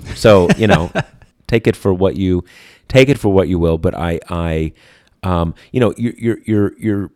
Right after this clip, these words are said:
Speaker 1: point though is, is one that everybody has to remember. Presidents tend to be reelected.
Speaker 2: Right. So
Speaker 1: That is
Speaker 2: nobody should
Speaker 1: definitely
Speaker 2: be
Speaker 1: the pattern.
Speaker 2: shocked if he's reelected.
Speaker 1: If anybody is thinking that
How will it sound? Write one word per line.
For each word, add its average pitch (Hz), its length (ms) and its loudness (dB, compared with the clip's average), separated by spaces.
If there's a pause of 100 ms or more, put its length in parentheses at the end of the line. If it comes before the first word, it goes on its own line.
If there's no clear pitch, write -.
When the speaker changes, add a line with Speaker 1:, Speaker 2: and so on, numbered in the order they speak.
(140)
Speaker 1:
point 180 360 -2
though 78 340 -4
is, 90 320 -8
is 92 240 -4
one 101 380 -2
that - 220 -4 (100)
everybody 104 560 0
has 82 220 -6
to 98 100 -8
remember. 95 440 -6 (280)
Presidents 95 420 -2
tend 82 220 -6
to 76 60 -8
be 73 120 -6
reelected. 67 540 -12 (440)
Speaker 2:
Right. 80 300 -10
So - 140 -8
Speaker 1:
That 104 80 0
is 113 60 4
Speaker 2:
nobody 120 220 4
should - 120 0
Speaker 1:
definitely 123 60 2
Speaker 2:
be 107 80 2
Speaker 1:
the - 80 0
pattern. 98 260 2
Speaker 2:
shocked - 100 -12
if 95 120 -8
he's 87 200 -6
reelected. 80 540 -10 (1000)
Speaker 1:
If 123 200 -2
anybody 170 420 4
is 107 140 0
thinking 98 480 -2
that 87 200 -2